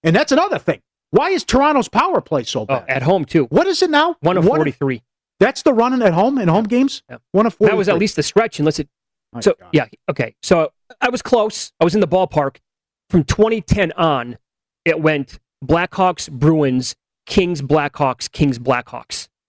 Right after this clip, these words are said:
Speaker 1: Yeah, that was a good run.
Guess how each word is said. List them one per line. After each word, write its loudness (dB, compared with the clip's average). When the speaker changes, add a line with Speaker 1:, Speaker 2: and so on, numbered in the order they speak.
Speaker 1:
Yeah, -18
that -18
was -20
a -20
good -20
run. -20